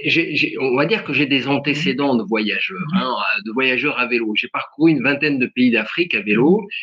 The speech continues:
Speaker 1: et il y a quinze ans de ça,
Speaker 2: Mhm.
Speaker 1: j'étais, euh, j'avais déjà fait un grand voyage, on va dire, j'étais parti de, de Dakar au Sénégal,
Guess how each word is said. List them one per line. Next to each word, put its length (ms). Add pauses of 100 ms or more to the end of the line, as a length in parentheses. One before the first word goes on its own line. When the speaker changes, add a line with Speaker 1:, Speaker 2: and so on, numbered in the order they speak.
(120)
Speaker 1:
et 60
il 60
y 40
a 80
quinze 340
ans 100
de 60
ça, 480 (220)
Speaker 2:
Mhm. 260
Speaker 1:
j'étais, 560
euh, 340
j'avais 220
déjà 320
fait 160
un 140
grand 480
voyage, 720
on 60
va 100
dire, 220
j'étais 260
parti 320
de, 320
de 80
Dakar 420
au 60
Sénégal, 640